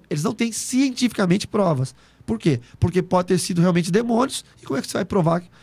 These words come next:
pela ciência que foi demônios? Então, é, esses portais de maldição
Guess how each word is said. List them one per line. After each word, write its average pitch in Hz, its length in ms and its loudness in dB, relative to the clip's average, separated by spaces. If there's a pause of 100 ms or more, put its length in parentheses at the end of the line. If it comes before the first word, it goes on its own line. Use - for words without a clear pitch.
(140)
pela 180 160 2
ciência 175 340 0
que - 80 -12
foi 190 140 -2
demônios? 151 420 0
Então, 233 400 0 (560)
é, 156 360 0 (240)
esses 226 280 2
portais 202 800 0 (360)
de 160 100 0
maldição 190 760 2